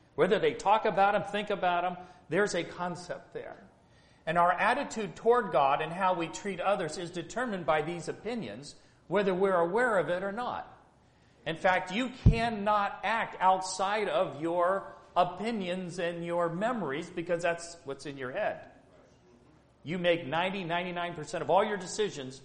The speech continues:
from your memories, 'cause where else are you gonna make them from? But the Holy Spirit can guide us. This is why we can have new memories and new thoughts, and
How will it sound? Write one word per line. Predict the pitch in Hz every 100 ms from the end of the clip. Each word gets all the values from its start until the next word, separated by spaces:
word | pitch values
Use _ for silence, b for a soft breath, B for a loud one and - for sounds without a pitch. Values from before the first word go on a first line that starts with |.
| b b
from | - 156
your | 156
memories, | 147 175 135 98 - - - _ _ -
'cause | 143
where | 170
else | 180 175
are |
you | 165
gonna | 160
make | 185 185
them | 120 -
from? | 120 - - _ B B B B B 147
But | 185
the | 180
Holy | 226 202
Spirit | 220 185 -
can | 175
guide | 139 190 240 135
us. | -
This | 165 190
is | 165
why | 165 170
we | 156
can | 147
have | 127
new | 139 135
memories | 143 202 190 143 127
and | 123
new | 120 110
thoughts, | - 208 196 156 - 131
and | 117